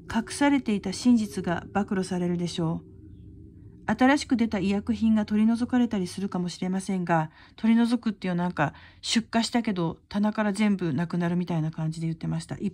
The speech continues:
方で、素晴らしい発見、新しい治療法が十月に出てきます。スピリットは水の中に私を何度も連れて行こうとするので、十月には水中、海中で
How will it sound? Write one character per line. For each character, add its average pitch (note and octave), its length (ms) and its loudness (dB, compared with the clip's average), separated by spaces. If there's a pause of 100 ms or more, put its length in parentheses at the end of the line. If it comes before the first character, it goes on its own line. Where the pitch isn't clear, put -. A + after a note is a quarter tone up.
方 C4 180 4
で、 F#3 220 2 (280)
素 - 180 -6
晴 B3 160 4
ら C4 60 2
し B3+ 160 -2
い - 40 4
発 F#3 260 -6
見、 F#3+ 260 -4
新 A3+ 300 -2
し B3 180 0
い A3+ 60 0
治 - 180 -10
療 F#3+ 140 2
法 F#3+ 220 -4
が F#3 220 0 (300)
十 G#3 260 0
月 G#3 280 -2
に G#3 240 2
出 G3 100 -4
て G3 100 -4
き E3+ 120 -4
ま E3 140 0
す。 - 220 -14 (920)
ス - 160 -18
ピ C#4+ 100 4
リ C#4+ 80 4
ッ C4 60 -8
ト F#3 120 0
は F3+ 120 0
水 F#3+ 260 4
の C4+ 140 8
中 D4+ 220 4
に G#3+ 100 4
私 E3+ 340 -2
を G#3+ 80 0
何 A3 220 6
度 A3 100 4
も E3+ 180 0
連 F#3+ 100 -2
れ G3 60 0
て G#3 100 0
行 G#3+ 80 0
こ A#3 100 0
う - 40 -2
と F#3 80 -2
す F#3 120 -4
る F3 100 -2
の E3 100 0
で、 E3 240 0 (300)
十 B3+ 260 6
月 D4 280 4
に G3+ 140 4
は E3+ 300 0
水 A#3+ 280 0
中、 A#3 300 -4
海 A#3+ 260 2
中 B3 240 2
で A3+ 260 4